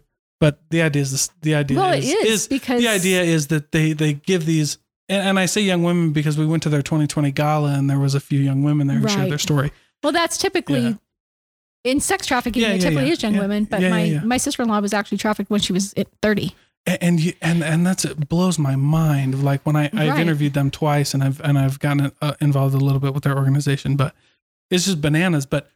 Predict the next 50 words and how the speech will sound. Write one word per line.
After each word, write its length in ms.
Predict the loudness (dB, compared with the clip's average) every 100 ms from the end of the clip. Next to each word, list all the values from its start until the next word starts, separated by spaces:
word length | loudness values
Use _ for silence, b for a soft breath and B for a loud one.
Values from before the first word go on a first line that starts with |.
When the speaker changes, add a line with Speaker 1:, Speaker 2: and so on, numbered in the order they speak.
| _
Speaker 1:
one 140 | -2 0
of 120 | 0
the 80 | -2
things, 320 | 0 0 0
like, 200 | 0 0
when 160 | 0 0
we're 80 | 0
talking 340 | -2 0 0
about 220 | 0 -2
this, 220 | -2 -2 -2
like, 200 | -4 -6 _ _
bad 240 | -2 -2
things, 280 | 0 0 0
ha-, 280 | -2 -4 -4 -2
like, 300 | 0 0 -2 _ _ _ _ _ _ _ _ _
things 260 | -2 -2 0
that 220 | -2 -4 -10 _ _ _ _ -2
are 280 | 0 0 -2
evil 420 | 0 2 2 -2
happen 400 | -2 -2 -2 0
to 60 | -2
people. 400 | 0 -2 -2 -4
Speaker 2:
Right. 440 | 0 2 0 -2 -4
Speaker 1:
But, 140 | -2 -2
but 80 | -2
part 280 | -2 0 0
of 100 | -2
what 120 | 0
we're 120 | -2
talking 420 | -2 -4 0 0
about 220 | 0 -2
is, 140 | -2 -2
like, 240 | -4 -6 _ _ _ _ -4
getting 240 | 0 2
your 100 | 0
power 380 | -2 -2 0 0
back. 280 | -2 -6 -4
And 140 | -2
that's 220 | 0 0
Speaker 2:
Mm-hmm. 80 | 0
Speaker 1:
one 120 | 0
of 80 | 0
the 60 | -2
beautiful 380 | 0 0 -2 -2
things 220 | 0 0
about 220 | 0 -2
this. 160 | -2 -2
Like, 160 | -2 -6 b b _ _
you 100 | -2
know, 160 | -2